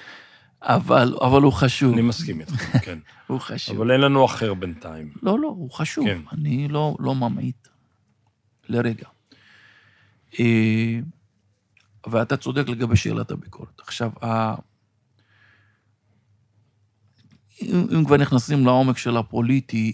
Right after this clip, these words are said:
Speaker 1: אי אפשר, אי אפשר להבין את הפוליטי בלי הפסיכולוגי במקרה שלנו. והפסיכולוגי הזה הוא פסיכולוגי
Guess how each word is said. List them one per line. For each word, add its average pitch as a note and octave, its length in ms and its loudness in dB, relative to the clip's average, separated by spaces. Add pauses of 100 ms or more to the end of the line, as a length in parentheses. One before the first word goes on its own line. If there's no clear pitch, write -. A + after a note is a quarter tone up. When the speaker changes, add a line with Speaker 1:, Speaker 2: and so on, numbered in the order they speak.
Speaker 1:
אי D3 200 0
אפשר, B2 260 -2 (220)
אי D3+ 80 4
אפשר A#2 280 -2
להבין A2+ 340 0
את A2+ 100 -4
הפוליטי A#2 600 -2
בלי A#2+ 220 0
הפסיכולוגי A#2 720 -4
במקרה G#2+ 440 -4
שלנו. - 460 -14 (2250)
והפסיכולוגי E3 720 4
הזה C#3+ 180 4
הוא C3+ 120 4
פסיכולוגי C#3 1120 -2